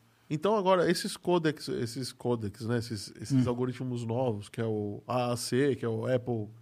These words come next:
Speaker 1: e o A L C, o A-, Apple Lossless Code,
Speaker 2: Isso.
Speaker 1: eles fazem a mesma coisa, só que
Speaker 2: É,
Speaker 1: de
Speaker 2: eles
Speaker 1: uma
Speaker 2: fazem
Speaker 1: forma
Speaker 2: a
Speaker 1: mais
Speaker 2: mesma
Speaker 1: acurada.
Speaker 2: coisa, isso, de um, de uma forma mais, é, fina, digamos, mais, é, mais completa.
Speaker 1: Mais completa.
Speaker 2: Só que au-,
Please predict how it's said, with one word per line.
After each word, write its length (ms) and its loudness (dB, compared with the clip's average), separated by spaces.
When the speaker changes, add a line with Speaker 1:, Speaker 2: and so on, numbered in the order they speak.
Speaker 1:
e 60 2
o 140 6
A 120 6
L 220 2
C, 160 0
o 80 4
A-, 120 6
Apple 520 0
Lossless 540 0
Code, 540 2
Speaker 2:
Isso. 300 -2
Speaker 1:
eles 320 2
fazem 340 2
a 60 0
mesma 280 0
coisa, 360 4
só 160 0
que 60 -2
Speaker 2:
É, 20 0
Speaker 1:
de 20 0
Speaker 2:
eles 100 0
Speaker 1:
uma 60 2
Speaker 2:
fazem 200 4
Speaker 1:
forma 120 4
Speaker 2:
a 20 2
Speaker 1:
mais 220 4
Speaker 2:
mesma 320 6
Speaker 1:
acurada. 300 4
Speaker 2:
coisa, 200 0
isso, 380 -2
de 80 0
um, 100 2
de 200 -4
uma 180 2
forma 460 0
mais, 600 -2
é, 140 -6
fina, 500 -2
digamos, 440 -8
mais, 520 -4
é, 360 -10
mais 240 -2
completa. 680 -2
Speaker 1:
Mais 180 -6
completa. 360 -2
Speaker 2:
Só 60 -4
que 120 -6
au-, 200 -2